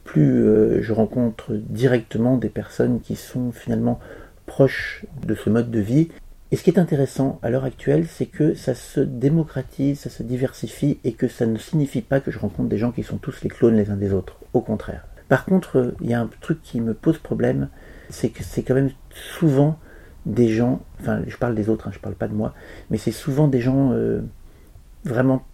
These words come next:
des, des surdoués, quoi, ou des, des, des gens très, euh, enfin, des cas,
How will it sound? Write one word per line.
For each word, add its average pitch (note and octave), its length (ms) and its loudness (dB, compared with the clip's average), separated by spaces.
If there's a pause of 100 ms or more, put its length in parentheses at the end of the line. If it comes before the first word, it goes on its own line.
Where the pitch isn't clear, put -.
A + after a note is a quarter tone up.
(100)
des, A2+ 200 2
des - 120 -12
surdoués, A2+ 540 2
quoi, G#2 280 -4
ou G#2+ 160 -4
des, G#2 200 -2
des, G#2 160 -2
des G#2 140 -2
gens A2+ 180 -4
très, A#2 400 -4
euh, - 220 -4 (320)
enfin, A2+ 140 -6
des G#2+ 120 2
cas, G#2 300 -2